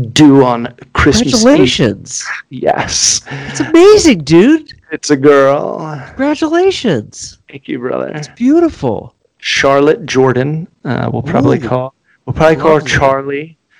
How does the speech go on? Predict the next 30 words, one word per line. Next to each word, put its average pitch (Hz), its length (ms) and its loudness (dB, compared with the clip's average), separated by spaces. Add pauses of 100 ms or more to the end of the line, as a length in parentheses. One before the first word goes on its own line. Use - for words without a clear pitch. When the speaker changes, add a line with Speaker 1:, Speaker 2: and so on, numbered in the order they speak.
(320)
Speaker 1:
but 120 120 -10
I'll 123 120 -4
probably 120 300 -4 (340)
call 120 180 -4
her 110 80 -14 (160)
Chuck 123 460 -4
eventually, 117 560 -12
or - 300 -14 (140)
Speaker 2:
Yeah, - 480 -20 (380)
that's 131 140 -8
Speaker 1:
something. - 280 -8
Speaker 2:
cool. 196 420 -8 (600)
Speaker 1:
Uh, 120 360 -4
yes. 123 360 -6
Speaker 2:
Congratulations, 208 680 -4
Speaker 1:
And 120 80 -2
Speaker 2:
man. 185 260 -2
God 214 160 0
Speaker 1:
yeah. - 60 0
Speaker 2:
bless 254 260 -2
you 156 60 -8
guys. 104 320 -2
I'm 123 80 -10
so 123 100 -4
Speaker 1:
Thanks, 190 140 2
Speaker 2:
happy 226 200 -2
Speaker 1:
man. 190 80 -6
Speaker 2:
for 50 280 -10
you. 50 220 -12
Speaker 1:
Yeah, 64 180 -12